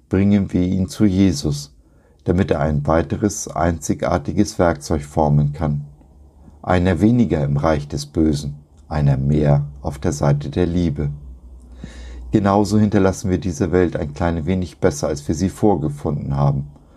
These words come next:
und haben, nebenbei, dem Feind noch eins auf die Mütze gegeben.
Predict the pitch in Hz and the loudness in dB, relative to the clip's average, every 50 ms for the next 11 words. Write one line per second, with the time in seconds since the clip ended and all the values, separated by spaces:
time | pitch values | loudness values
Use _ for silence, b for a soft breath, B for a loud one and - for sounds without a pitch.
0 | b b b b b - - - 73 - 71 71 69 71 71 76 87 - - - | b b b b b -4 -2 -2 -2 -2 0 2 2 2 2 0 -4 -6 -10 -16
1 | _ _ _ _ - 120 139 - 71 71 71 71 - 71 139 143 76 - - - | _ _ _ _ -2 2 2 2 4 2 0 0 2 2 4 4 2 0 -2 -8
2 | - _ _ _ _ _ - - 101 95 - - - 85 73 71 71 - - 82 | -16 _ _ _ _ _ -2 0 0 0 0 -2 -2 0 2 2 2 0 -2 -6
3 | 73 69 71 82 82 76 73 - - - - 110 95 92 90 82 - - - - | -6 -2 -2 0 0 -2 -2 -6 -8 0 0 2 4 4 2 2 0 -2 -4 -4
4 | 73 71 73 71 73 - - 76 73 71 71 - | -2 -2 -2 -4 -4 -2 0 0 0 0 -2 -6